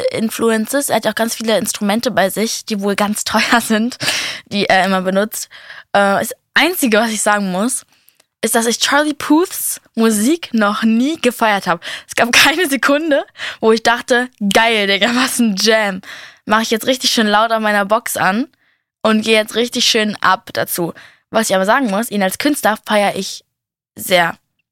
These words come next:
Also unfassbar. Ich würde mit dem so gerne einfach mal reden oder einen Song machen.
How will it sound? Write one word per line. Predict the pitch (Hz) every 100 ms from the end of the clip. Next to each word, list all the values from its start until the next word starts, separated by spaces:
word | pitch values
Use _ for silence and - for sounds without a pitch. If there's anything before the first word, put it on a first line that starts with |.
| _ _
Also | 196 202
unfassbar. | - 226 208 202 - 185 - - _ _ -
Ich | 202 -
würde | 214
mit | 214
dem | 208
so | 202 240
gerne | 240 226
einfach | 214 220
mal | 202 196
reden | 196 240 240 196
oder | 208 196
einen | 196
Song | - 247
machen. | 202 190 202 262